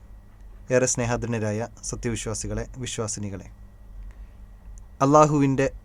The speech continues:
അതിവിശിഷ്ടമായ നാമങ്ങളെക്കുറിച്ച് നാം പഠിച്ചു വരുമ്പോൾ അള്ളാഹുവിൻ്റെ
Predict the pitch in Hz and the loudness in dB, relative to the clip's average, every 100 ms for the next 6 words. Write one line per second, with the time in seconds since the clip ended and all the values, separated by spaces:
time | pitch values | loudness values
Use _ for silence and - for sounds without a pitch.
0 | - 127 131 123 139 - 139 127 123 120 | -2 0 2 2 -2 0 2 4 4 2
1 | 113 117 117 117 110 101 - 113 101 - | 0 0 -2 -4 -4 -8 -8 -10 -10 -8
2 | 113 110 107 - 113 101 98 95 - - | -6 -4 -6 -6 -6 -6 -6 -10 -14 -20
3 | - - - - - - - - - - | -20 -20 -20 -20 -16 -16 -16 -16 -16 -16
4 | - - - 139 151 170 170 170 156 147 | -16 -18 2 6 12 12 12 8 4 6
5 | 151 | 6